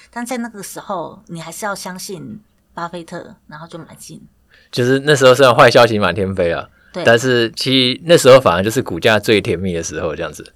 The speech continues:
Speaker 1: 对。
Speaker 2: 所以你就还是要大胆的去买进这样子。
Speaker 1: 对。
Speaker 2: 那如果跳到现在这个时空背景的话，你觉得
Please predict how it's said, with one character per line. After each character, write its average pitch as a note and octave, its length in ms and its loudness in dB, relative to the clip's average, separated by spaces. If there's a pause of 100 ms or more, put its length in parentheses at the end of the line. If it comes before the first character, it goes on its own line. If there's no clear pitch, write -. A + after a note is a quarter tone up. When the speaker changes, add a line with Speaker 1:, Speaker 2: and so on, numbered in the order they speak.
Speaker 1:
对。 D#3 260 -12
Speaker 2:
所 A2+ 140 2
以 A2 120 4
你 G2 80 -4
就 A2 160 2
还 G2 120 2
是 G2+ 80 -4
要 G#2 160 4
大 G#2 260 4
胆 - 160 -8
的 D#3+ 80 -10
去 F#2 400 -6
买 E2+ 140 -8
进 D#2+ 200 -10
这 D#2+ 60 -8
样 D#2+ 100 -6
子。 - 220 -20 (180)
Speaker 1:
对。 - 240 -14 (120)
Speaker 2:
那 E3 160 6
如 E3 100 4
果 G#2+ 300 6
跳 D3 180 4
到 C3 160 8
现 B2+ 160 2
在 A#2 80 2
这 B2+ 80 0
个 A2+ 80 6
时 G2 180 -4
空 G#2 160 -4
背 G#2 160 0
景 D2 140 -12
的 E2 80 -14
话， F#2+ 160 -2
你 D#2+ 220 -10
觉 G#2 360 0
得 F#2 80 -10